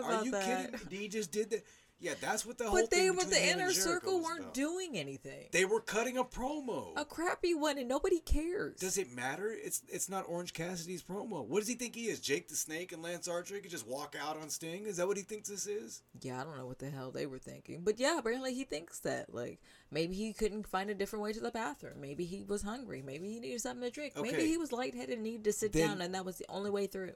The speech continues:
Speaker 1: Then R V D showed up at the wrong show and gave the wrong guy rolling papers.
Speaker 2: <laughs>
Speaker 1: That's all I'm saying.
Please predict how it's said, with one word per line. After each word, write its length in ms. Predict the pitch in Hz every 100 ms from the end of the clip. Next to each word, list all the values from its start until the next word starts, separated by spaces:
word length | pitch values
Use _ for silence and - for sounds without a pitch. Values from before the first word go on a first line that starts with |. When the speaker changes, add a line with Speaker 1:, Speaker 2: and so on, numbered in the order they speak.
| -
Speaker 1:
Then 160 | 160 -
R 180 | 151 185
V 160 | 175
D 220 | 175 165 165
showed 360 | - 147 143
up 180 | 135 143
at 80 | 123
the 80 | 107
wrong 320 | 107 123 107
show 480 | - 127 113 104 95
and 100 | 104
gave 240 | 98 110 95
the 80 | 95
wrong 240 | 101 98
guy 140 | 90 87
rolling 380 | 87 87 78
papers. 560 | 73 82 78 78 - - -
Speaker 2:
<laughs> 60 | - 247 - - - - - - _ _ _ _ -
Speaker 1:
That's 280 | 147 156 131
all 240 | 120 110
I'm 100 | 101
saying. 360 | - 95 85